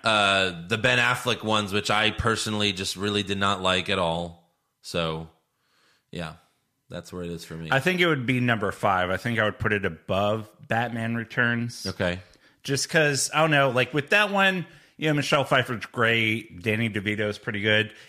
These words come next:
Speaker 2: It's, um, what's his name?
Speaker 1: Christopher Walken?
Speaker 2: Yeah. He just kinda, I don't know, there's something about,
Speaker 1: <laughs>
Speaker 2: like,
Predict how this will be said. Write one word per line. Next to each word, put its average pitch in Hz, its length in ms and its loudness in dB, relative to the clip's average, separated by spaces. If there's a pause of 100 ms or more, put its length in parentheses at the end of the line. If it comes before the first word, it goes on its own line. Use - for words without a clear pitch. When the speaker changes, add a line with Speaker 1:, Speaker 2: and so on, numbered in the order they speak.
(120)
Speaker 2:
It's, - 480 -2
um, 95 720 2 (220)
what's 120 200 -6
his 98 200 -6
name? 87 320 -2
Speaker 1:
Christopher 80 300 -8
Walken? 104 520 -8
Speaker 2:
Yeah. 90 420 -4 (380)
He 135 120 -2
just 135 200 -2
kinda, 143 380 2
I 120 40 -4
don't 131 140 -2
know, 127 160 0
there's 95 140 -4
something 170 260 -4
about, 110 280 0 (180)
Speaker 1:
<laughs> - 40 -2
Speaker 2:
like, 165 220 0